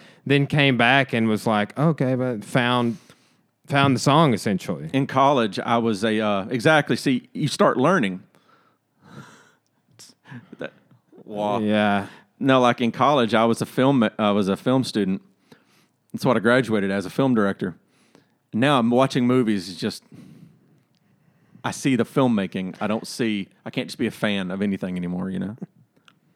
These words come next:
Speaker 1: Uh, yes, I know. It's
Speaker 2: Like watching fighting.
Speaker 1: Yeah.
Speaker 2: I can't even know how you do it.
Speaker 1: Man, I watch fewer U F C fights than ever now.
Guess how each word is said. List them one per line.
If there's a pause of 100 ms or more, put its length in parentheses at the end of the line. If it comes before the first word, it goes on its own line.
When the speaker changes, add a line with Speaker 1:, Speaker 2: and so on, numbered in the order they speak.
(460)
Speaker 1:
Uh,
yes,
I
know.
It's (220)
Speaker 2:
Like
watching
fighting. (1200)
Speaker 1:
Yeah.
Speaker 2:
I
can't
even
know
how
you
do
it. (920)
Speaker 1:
Man,
I
watch
fewer
U
F
C
fights
than
ever
now.